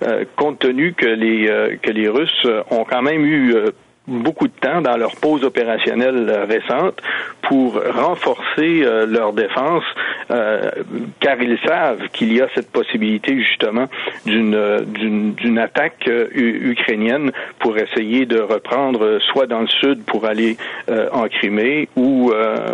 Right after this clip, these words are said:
reprendre, euh, à Louchansk, euh, ou peut-être même au nord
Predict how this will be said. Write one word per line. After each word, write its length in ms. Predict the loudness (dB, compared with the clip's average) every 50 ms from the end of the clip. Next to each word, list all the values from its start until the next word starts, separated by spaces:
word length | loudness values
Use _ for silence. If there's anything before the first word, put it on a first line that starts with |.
| -4 -2
reprendre, 580 | -2 -2 -2 -2 -2 -2 0 0 0 0 0 0
euh, 300 | 0 0 0 0 -2 -2 -2
à 140 | -2 -2 0
Louchansk, 640 | 0 0 0 0 0 0 0 -2 -2 -4 -2 -2
euh, 140 | -2 -2 -2 -2
ou 360 | -2 0 0 0 0 0 -2 -6 -6 -4
peut-être 300 | -2 0 0 0 0 0
même 200 | 0 0 0 0
au 100 | 0 0
nord 260 | 0 0 0 0 -2